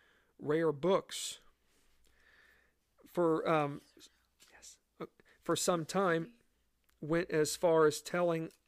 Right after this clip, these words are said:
other lawyers in Williamsburg that Sweeney would most likely hang for the crime and wished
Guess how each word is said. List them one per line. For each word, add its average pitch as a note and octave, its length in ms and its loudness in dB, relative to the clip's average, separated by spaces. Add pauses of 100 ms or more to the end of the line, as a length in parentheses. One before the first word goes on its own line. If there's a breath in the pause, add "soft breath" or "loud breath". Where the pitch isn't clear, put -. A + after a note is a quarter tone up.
other E3 480 0
lawyers D#3 640 0
in C#3+ 120 -6
Williamsburg C#3 880 -2 (1600 loud breath)
that D#3+ 160 -4
Sweeney F#3 600 -2
would E3 220 0
most D#3 360 0
likely F3 460 0
hang G#3 540 0
for - 160 -4
the D3+ 100 0
crime D#3+ 560 -2 (1000 soft breath)
and D3 160 0
wished D#3 360 0